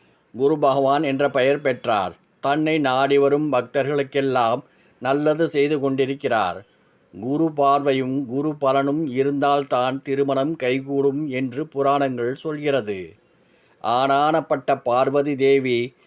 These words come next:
சிவபெருமானை திருமணம் செய்து கொள்ள விரும்பினாள்.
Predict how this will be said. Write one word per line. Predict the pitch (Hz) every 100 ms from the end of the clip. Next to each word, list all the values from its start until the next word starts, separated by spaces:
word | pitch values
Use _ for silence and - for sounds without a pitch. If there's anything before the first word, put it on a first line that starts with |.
| _
சிவபெருமானை | _ - 135 139 139 143 143 143 143
திருமணம் | 147 135 139 139 147
செய்து | 143 131 131
கொள்ள | 139 131 123
விரும்பினாள். | 147 151 139 123 113 92